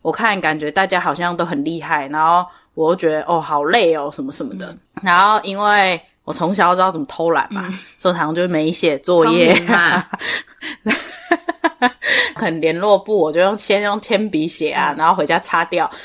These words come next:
Speaker 1: 然后去学校的时候再写上去。<laughs>
Speaker 2: 欸，其实应该蛮多人这样的。
Speaker 1: 对啊，所以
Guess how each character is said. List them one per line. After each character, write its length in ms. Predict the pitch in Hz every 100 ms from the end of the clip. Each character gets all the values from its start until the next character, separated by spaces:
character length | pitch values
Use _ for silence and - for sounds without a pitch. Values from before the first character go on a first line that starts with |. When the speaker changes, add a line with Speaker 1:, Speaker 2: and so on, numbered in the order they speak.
| -
Speaker 1:
然 140 | - 170
后 80 | 190
去 200 | - 220
学 300 | - - 170
校 200 | 226 208
的 40 |
时 60 | 170
候 60 |
再 120 | 170 214
写 200 | 214 220
上 260 | 330 320 -
去。 300 | - 320 339
<laughs> 40 | - 277 349 - 453 480 480 - - 539 807 - - - - 740 - 679 - - 233 -
Speaker 2:
欸， 220 | 233 220 - -
其 120 | 339
实 80 | 392 427 427 508
应 80 | 349
该 140 | 359 370
蛮 240 | 240 247
多 160 | 277 285
人 240 | 240 196
这 100 | 226
样 220 | 214 185
的。 240 | 160 208 190 -
Speaker 1:
对 260 | 311 277
啊， 280 | 226 208 208 -
所 240 | 240 240
以 460 | 240 240 214 175